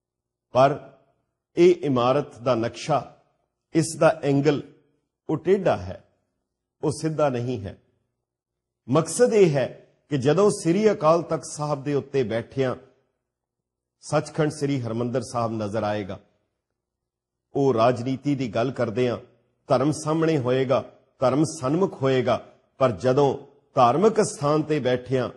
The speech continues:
ਸੱਚਖੰਡ ਸ੍ਰੀ ਹਰਿਮੰਦਰ ਸਾਹਿਬ ਵਿੱਚ ਬੈਠਿਆਂ ਸ੍ਰੀ ਅਕਾਲ ਤਖਤ ਸਾਹਿਬ ਨਜ਼ਰੀ ਨਹੀਂ ਆਏਗਾ। ਇਸ ਤੋਂ ਅਗਲੀ ਤਸਵੀਰ ਵੀ ਜੋ ਹੈ, ਉਹ ਵੀ ਆਪ ਵੇਖੋਗੇ, ਉਹ ਵੀ ਇਸੇ ਨਕਸ਼ੇ ਨੂੰ ਹੀ ਦਰਸਾ ਰਹੀ ਹੈ ਕਿ ਸੰਘਣੀ ਆਬਾਦੀ ਦੇ ਵਿੱਚ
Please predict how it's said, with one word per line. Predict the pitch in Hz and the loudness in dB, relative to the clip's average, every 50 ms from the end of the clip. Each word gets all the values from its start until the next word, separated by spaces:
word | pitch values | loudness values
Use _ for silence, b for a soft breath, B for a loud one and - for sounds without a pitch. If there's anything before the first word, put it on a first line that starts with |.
| - _ _ | -16 _ _
ਸੱਚਖੰਡ | _ - - 151 165 160 - - 180 170 170 | _ -6 -2 -2 -2 -2 -2 -2 -2 -2 -2
ਸ੍ਰੀ | 170 151 147 151 147 | -2 -2 -2 -2 -2
ਹਰਿਮੰਦਰ | 131 127 - _ - 127 135 127 | -4 -6 -8 _ -6 -4 -4 -4
ਸਾਹਿਬ | - - 123 123 123 117 | -4 -6 -6 -4 -4 -4
ਵਿੱਚ | 113 123 104 101 | -6 -8 -8 -8
ਬੈਠਿਆਂ | 107 110 101 - - 117 120 113 98 - - _ _ _ _ _ _ _ | -8 -8 -8 -8 -8 -8 -8 -8 -8 -12 -16 _ _ _ _ _ _ _
ਸ੍ਰੀ | _ - 139 139 143 131 | _ -6 -4 -2 0 0
ਅਕਾਲ | 113 95 - 117 117 120 | -2 -2 0 0 0 0
ਤਖਤ | 110 - - 110 - | 0 -4 -10 -12 -12
ਸਾਹਿਬ | - - 110 110 110 104 | -10 -6 -4 -4 -2 -4
ਨਜ਼ਰੀ | 110 107 107 95 107 107 110 107 | -4 -6 -6 -8 -8 -8 -6 -6
ਨਹੀਂ | 107 101 101 107 101 | -6 -8 -8 -8 -8
ਆਏਗਾ। | 95 90 85 92 - - - - _ _ _ _ _ _ _ _ _ _ _ _ _ _ | -8 -10 -12 -14 -14 -18 -20 -20 _ _ _ _ _ _ _ _ _ _ _ _ _ _
ਇਸ | 151 151 147 - - | -4 -4 -4 -4 -2
ਤੋਂ | 151 139 127 | 0 0 0
ਅਗਲੀ | 113 127 143 147 | 0 0 -2 -2
ਤਸਵੀਰ | 139 147 135 123 - - 120 123 127 131 | -2 -4 -8 -10 -8 -8 -6 -4 -4 -4
ਵੀ | 120 127 123 | -4 -4 -4
ਜੋ | 107 117 113 104 | -4 -4 -4 -4
ਹੈ, | 101 110 113 107 - - _ _ _ _ _ _ _ _ _ _ | -4 -4 -4 -6 -8 -12 _ _ _ _ _ _ _ _ _ _
ਉਹ | - 175 190 | 2 2 2
ਵੀ | 202 208 180 | 4 4 4
ਆਪ | 143 147 147 117 107 | 6 4 4 2 0
ਵੇਖੋਗੇ, | 113 120 117 - - 127 123 110 120 110 95 - - _ _ _ _ _ _ _ _ _ | -2 -2 -2 0 0 0 0 2 0 -2 -4 -6 -14 _ _ _ _ _ _ _ _ _
ਉਹ | - 185 | 0 2
ਵੀ | 196 214 185 - - | 2 2 -4 -4 -4
ਇਸੇ | 165 151 - 160 156 | -4 -4 -2 -4 -4
ਨਕਸ਼ੇ | 131 123 117 - - - 123 | -4 -4 -6 -6 -6 -4 -4
ਨੂੰ | 120 117 113 | -2 -2 -4
ਹੀ | 107 110 110 104 - - _ _ _ _ _ _ _ _ | -4 -4 -6 -6 -8 -12 _ _ _ _ _ _ _ _
ਦਰਸਾ | 104 120 127 110 - - 113 113 | -6 -4 -4 -4 -4 -2 -2 0
ਰਹੀ | 113 107 101 98 107 104 | 0 -2 -4 -6 -8 -10
ਹੈ | 90 101 87 - _ _ _ _ _ _ _ _ _ _ _ _ _ _ _ _ _ | -10 -12 -16 -16 _ _ _ _ _ _ _ _ _ _ _ _ _ _ _ _ _
ਕਿ | _ 151 147 | _ -4 -4
ਸੰਘਣੀ | 135 - - 175 185 208 208 202 208 190 | -4 -2 0 2 2 2 2 2 2 2
ਆਬਾਦੀ | 175 147 123 101 110 120 127 127 156 165 | 4 2 2 2 2 2 2 0 -2 -2
ਦੇ | 160 151 135 | 0 0 0
ਵਿੱਚ | 110 127 147 147 - | 2 2 0 -2 -4